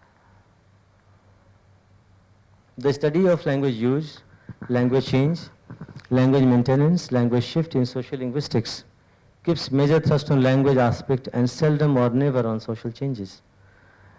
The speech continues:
This selective approach hardly acknowledges factors behind such language changes and analyzes data in terms of forms and patterns without looking closely at the social changes.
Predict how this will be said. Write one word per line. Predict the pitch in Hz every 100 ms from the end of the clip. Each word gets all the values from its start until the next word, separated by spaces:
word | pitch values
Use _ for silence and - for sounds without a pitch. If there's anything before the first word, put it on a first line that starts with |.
| _ _ -
This | 139 -
selective | - 160 165 202
approach | 185 175 175 175
hardly | - 156 156 165
acknowledges | 160 151 139 135 135 123
factors | 127 123 143 127
behind | 127 127 120
such | 123 -
language | 120 120 123
changes | - 117 110 123 117
and | 117
analyzes | 120 120 120 123 123 139
data | 127 139 139
in | 127
terms | 123 120 120 120
of | 110
forms | - 143 147 143
and | 127
patterns | 123 113 113 113 117 - _ - _ -
without | 120 135 147 151
looking | 151 170 208
closely | 190 151 156 147 127 123
at | 117
the | 123
social | - 120 - 131
changes. | 143 131 107 92 -